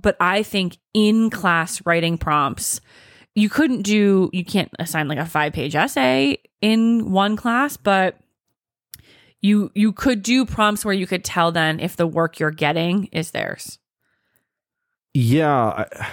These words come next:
Speaker 1: Because if the other work you're getting is really well done and, you know,
Speaker 2: But if you're
Speaker 1: articulate.
Speaker 2: sitting there on your computer, couldn't you just, if
Speaker 1: Oh,
Speaker 2: you're
Speaker 1: I mean handwritten.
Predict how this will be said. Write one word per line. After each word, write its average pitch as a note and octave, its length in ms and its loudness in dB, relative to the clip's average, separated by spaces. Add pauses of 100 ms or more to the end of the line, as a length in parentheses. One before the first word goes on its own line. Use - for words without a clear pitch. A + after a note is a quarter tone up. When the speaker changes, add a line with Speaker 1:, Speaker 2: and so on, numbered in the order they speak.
(240)
Speaker 1:
Because B3+ 440 0
if A3+ 160 0
the A3 260 -4
other C4 400 2
work G3 340 0
you're F#3+ 120 0
getting E3+ 480 0
is F3 240 -2
really F#3 340 2
well E3+ 260 2
done E3 600 0
and, E3 460 -4
you F#3 120 0
know, D#3+ 460 0 (920)
Speaker 2:
But E3+ 160 0
if - 60 4
you're - 80 2 (220)
Speaker 1:
articulate. E3+ 160 4
Speaker 2:
sitting D#3+ 220 4
there C#3 120 4
on B2 80 2
your A2+ 100 2
computer, G#2+ 400 2
couldn't F#2 320 0
you G2 80 2
just, F2 300 -2 (380)
if G2 120 -2
Speaker 1:
Oh, A#3+ 80 4
Speaker 2:
you're A#3 80 2
Speaker 1:
I A3 120 2
mean A#3+ 180 2
handwritten. F3 640 -4